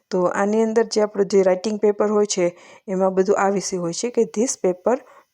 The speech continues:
draws on vocabulary and structures across all the themes and topics. તો આપણને ખબર છે કે જી સી એસ સીના આપણને ટોપિક આપી દીધેલા છે, અ, કે પાંચ ટોપિક, જે આઇડેન્ટિટી અને કલ્ચર,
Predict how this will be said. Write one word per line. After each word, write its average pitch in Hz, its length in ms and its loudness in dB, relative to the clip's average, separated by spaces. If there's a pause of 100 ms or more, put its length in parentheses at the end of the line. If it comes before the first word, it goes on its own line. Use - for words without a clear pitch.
(100)
draws 208 420 2
on 196 60 -4
vocabulary 196 760 0 (180)
and 185 80 -2
structures 220 680 -2 (180)
across 196 340 -4 (180)
all 208 140 4
the 240 180 -2
themes 202 500 -4
and 180 80 -4
topics. 185 460 -4 (440)
તો 185 80 0
આપણને 202 260 -2
ખબર 214 220 -2
છે 220 140 -4
કે 196 100 -4
જી 190 160 -8
સી - 200 -2
એસ 196 120 2
સીના 190 200 -2
આપણને 185 320 -4
ટોપિક 185 580 -6
આપી 190 220 -6
દીધેલા 180 440 -6
છે, 226 320 -4 (400)
અ, 170 100 -4
કે 165 420 -2
પાંચ 185 380 -4
ટોપિક, 185 340 -2
જે 185 120 -6
આઇડેન્ટિટી 180 720 -2
અને 175 160 -6
કલ્ચર, 180 520 0